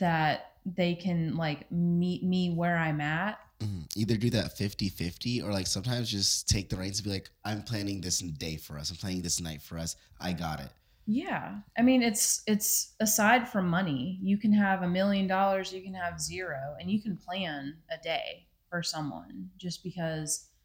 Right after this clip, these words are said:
Speaker 1: you know them, you care about them, you can plan specific things like, "Oh, I know they like so-and-so, so I'm gonna plan X, Y, and Z." It's really, really nice, especially when you're,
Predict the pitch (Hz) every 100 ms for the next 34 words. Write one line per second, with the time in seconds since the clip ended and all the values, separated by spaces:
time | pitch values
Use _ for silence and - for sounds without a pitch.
0 | _ _ 180 170 170 185 190 190 185 180
1 | 170 170 - 180 175 170 165 165 165 160
2 | 160 165 170 175 160 - 170 - 180 175
3 | 170 - 170 - 175 170 - 165 165 165
4 | 160 147 - 180 160 147 - 160 156 156
5 | 156 151 151 147 - 165 151 139 - -
6 | - - - 156 147 - 80 76 - -
7 | _ - 78 73 _ - 151 - _ _
8 | _ _ _ _ _ _ 180 170 190 226
9 | 269 233 190 175 160 156 123 151 - -
10 | 240 233 226 208 185 180 180 175 170 -